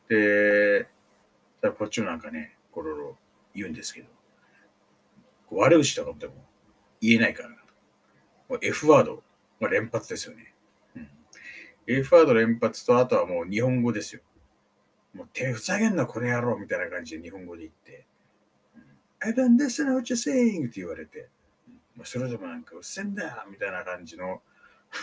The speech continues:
<laughs> ほんと喧嘩はすごいしてましたね。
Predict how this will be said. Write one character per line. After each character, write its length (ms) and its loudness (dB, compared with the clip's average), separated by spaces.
<laughs> 800 -20
ほ 300 -6
ん 40 -16
と 120 -14
喧 340 -4
嘩 80 0
は 260 2
す 260 -12
ご 180 4
い 120 -6
し 140 -12
て 80 -4
ま 120 -12
し 140 -12
た 60 -20
ね。 300 -10